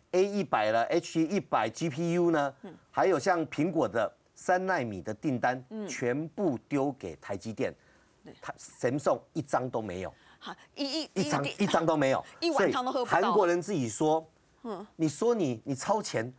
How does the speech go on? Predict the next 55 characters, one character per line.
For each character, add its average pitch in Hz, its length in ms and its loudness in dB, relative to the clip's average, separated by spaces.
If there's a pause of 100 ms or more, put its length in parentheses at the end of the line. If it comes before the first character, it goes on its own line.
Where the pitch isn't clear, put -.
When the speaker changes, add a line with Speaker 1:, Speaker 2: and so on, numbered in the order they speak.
Speaker 1:
你 143 80 -4
超 233 220 2
前， 165 180 2
你 160 40 4
要 208 80 6
弯 233 160 4
道 226 100 4
超 - 160 4
车， 220 180 2 (140)
你 156 140 2
连 180 120 6
车 247 200 2
尾 196 100 4
灯 208 160 0
都 220 80 0
看 208 180 2
不 370 60 0
到， 220 160 6
你 214 80 -2
怎 170 100 -2
么 143 80 0
超 196 220 4
车 214 180 0
啊？ 214 140 6
Speaker 2:
真 247 140 -2
的。 277 60 -6
真 - 0 -
的。 254 80 -2
Speaker 1:
先 240 180 4
看 240 160 2
到 240 120 4
车 247 180 2
尾 196 100 4
灯 196 200 0
再 202 120 2
超 185 180 2
车。 190 200 2 (100)
Speaker 2:
嗯 214 180 -6
哼。 202 120 -6
Speaker 1:
至 277 140 6
于 233 120 4
为 262 260 4
什 139 180 -2
么 127 80 2
他 180 220 2
们 160 180 0
的 135 160 4 (120)
订 175 180 0
单 160 180 2
要 156 160 4 (360)
丢 180 200 4
给 95 300 -4 (140)
台 135 120 0
积 143 160 -4
电， 147 160 0